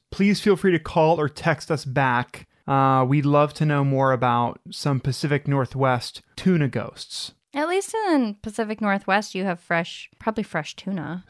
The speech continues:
Speaker 1: <laughs> Yeah.
Speaker 2: So you know it maybe was high quality.
Speaker 1: Yeah, it could have been.
Speaker 2: I don't know.
Speaker 1: Lindsay, you wanna take one more voicemail?
Speaker 2: Yes, I do.
Speaker 1: Okay, this is an update from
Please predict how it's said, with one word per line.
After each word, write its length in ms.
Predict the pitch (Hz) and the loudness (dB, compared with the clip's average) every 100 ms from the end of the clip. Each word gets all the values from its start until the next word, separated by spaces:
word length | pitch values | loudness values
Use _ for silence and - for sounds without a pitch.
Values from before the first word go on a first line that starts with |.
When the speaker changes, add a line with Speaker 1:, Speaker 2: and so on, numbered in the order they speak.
| - - - | -20 -18 -4
Speaker 1:
<laughs> 0 | 240 | -2
Yeah. 220 | 302 160 123 _ _ | -2 -6 -10 _ _
Speaker 2:
So 180 | - | -4
you 160 | 269 269 | 0 2
know 180 | 311 330 | 2 2
it 220 | 165 180 - 214 | -2 -6 -14 -6
maybe 360 | 208 233 247 175 | -4 -2 -4 -4
was 220 | 180 165 | -6 -6
high 220 | - 156 | -4 -4
quality. 720 | - 151 180 190 143 165 190 - | -4 -4 -2 -4 -8 -10 -10 -6
Speaker 1:
Yeah, 120 | 320 | -2
it 80 | 294 | 0
could 120 | - 208 | 2 2
have 80 | |
been. 260 | 262 160 294 | 2 0 -2
Speaker 2:
I 140 | - 302 | -4 -2
don't 100 | 370 | -2
know. 220 | 320 185 - - - | -2 -4 -12 -20 0
Speaker 1:
Lindsay, 260 | 196 208 | 2 4
you 40 | 185 | 2
wanna 120 | 202 | 2
take 180 | 208 170 | 2 2
one 180 | 190 202 | 4 4
more 420 | 196 196 196 175 | 4 4 4 2
voicemail? 640 | 151 175 196 214 214 285 - | 2 2 2 0 2 0 -2
Speaker 2:
Yes, 220 | 233 208 | -6 -6
I 60 | 226 | -4
do. 440 | 247 302 285 277 - - | 0 0 0 -4 -8 -4
Speaker 1:
Okay, 200 | 156 160 | 0 2
this 200 | 170 214 | 0 -2
is 100 | 208 | -2
an 100 | 208 - | -2 0
update 500 | 220 - 185 170 165 | -2 0 0 2 0
from 260 | 180 165 | 0 0